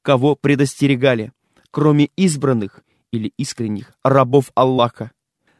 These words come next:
Злодеяния неверующих привели к их погибели, позору и бесчестию. Пусть же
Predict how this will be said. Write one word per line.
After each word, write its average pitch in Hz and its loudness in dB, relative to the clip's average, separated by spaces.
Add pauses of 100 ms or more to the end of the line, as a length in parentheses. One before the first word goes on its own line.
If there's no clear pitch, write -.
(120)
Злодеяния 160 0
неверующих 156 -2 (280)
привели 139 -2
к - -16
их 156 -6
погибели, 131 -4 (260)
позору 131 -2 (160)
и 151 -4
бесчестию. - -10 (300)
Пусть 170 0
же 113 -6